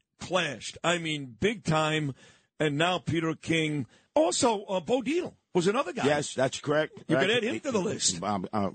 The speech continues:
Speaker 2: I wanna hear it from him, though. I
Speaker 1: No,
Speaker 2: wanna
Speaker 1: you
Speaker 2: hear
Speaker 1: can
Speaker 2: it
Speaker 1: hear
Speaker 2: from
Speaker 1: him
Speaker 2: him.
Speaker 1: from, that's fine.
Speaker 2: Yeah. And,
Speaker 1: Yeah.
Speaker 2: and you are doing a magnificent job lining, lining them all up. Except I notice, once again, I'm being left out of a deck of cards.
Speaker 1: A deck of cards.
Speaker 2: You mentioned that Saturday a major event is taking place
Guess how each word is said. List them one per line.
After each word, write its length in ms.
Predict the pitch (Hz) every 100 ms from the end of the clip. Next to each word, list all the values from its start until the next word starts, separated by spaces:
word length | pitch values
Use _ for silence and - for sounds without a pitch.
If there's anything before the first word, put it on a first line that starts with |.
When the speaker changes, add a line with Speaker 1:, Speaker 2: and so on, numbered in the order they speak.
| 90
Speaker 2:
I 140 | 143
wanna 220 | 160 165 131
hear 180 | 139
it 80 | 123
from 200 | - 117
him, 180 | 107 92
though. 120 | 69
I 100 | 87
Speaker 1:
No, 100 | 101
Speaker 2:
wanna 120 | 104
Speaker 1:
you 60 | 107
Speaker 2:
hear 80 | 107
Speaker 1:
can 80 | -
Speaker 2:
it 40 |
Speaker 1:
hear 60 | 107
Speaker 2:
from 80 | 90
Speaker 1:
him 60 |
Speaker 2:
him. 100 | 82
Speaker 1:
from, 20 | 82
that's 180 | 151
fine. 300 | - 82 80 -
Speaker 2:
Yeah. 180 | 82 76 -
And, 140 | 101
Speaker 1:
Yeah. 200 | 80 80 -
Speaker 2:
and 220 | 135 135
you 200 | 156 170
are 80 | 139
doing 280 | 127 156 139
a 60 |
magnificent 640 | 131 127 120 165 135 160 151
job 280 | 139 127 120
lining, 380 | 131 139 139 -
lining 360 | 123 117 127 127
them 120 | 120
all 160 | 117 123
up. 140 | 202 _ _ _
Except 260 | 180 - 180
I 140 | 180
notice, 680 | 175 185 190 190 160 - -
once 320 | 147 165 170 160
again, 260 | 131 151
I'm 120 | 143 135
being 200 | 139 123
left 540 | 117 135 185 - - -
out 220 | 139 139
of 120 | 131
a 80 | 117
deck 300 | 104 139 143
of 120 | 131 -
cards. 540 | 135 131 113 80 78
Speaker 1:
A 60 | -
deck 220 | 220 254
of 100 | 233
cards. 520 | 156 107 - - - - _ _ -
Speaker 2:
You 100 | 143
mentioned 460 | 208 220 - 196
that 140 | 185 151
Saturday 640 | - - 202 196 165 156
a 60 | 143
major 400 | 156 160 151 147
event 260 | 131 135 123
is 120 | -
taking 320 | 131 107 110
place 600 | 127 113 110 - - -